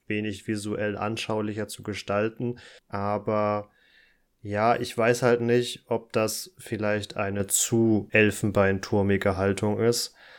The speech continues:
weil sich halt auch einfach die, die Sehgewohnheiten geändert haben und vielleicht das jetzt auch dann der neue Weg ist, um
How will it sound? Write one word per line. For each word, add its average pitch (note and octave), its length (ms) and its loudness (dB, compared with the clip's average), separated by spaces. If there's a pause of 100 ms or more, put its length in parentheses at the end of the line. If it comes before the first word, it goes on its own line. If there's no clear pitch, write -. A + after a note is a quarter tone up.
(160)
weil G#2 640 4
sich G#2 280 0
halt G#2 220 2
auch - 240 0
einfach G#2 640 0
die, G2 500 -2
die G2 220 -2
Sehgewohnheiten G2 1400 0 (200)
geändert G#2+ 640 0
haben G#2+ 520 2 (500)
und G2+ 880 0 (680)
vielleicht G2+ 640 2
das G#2 200 2
jetzt G#2+ 220 -2
auch G#2 220 -2
dann G#2 240 2
der G#2 120 4
neue G2+ 400 4
Weg A2 280 2
ist, A2+ 420 2
um G#2 480 0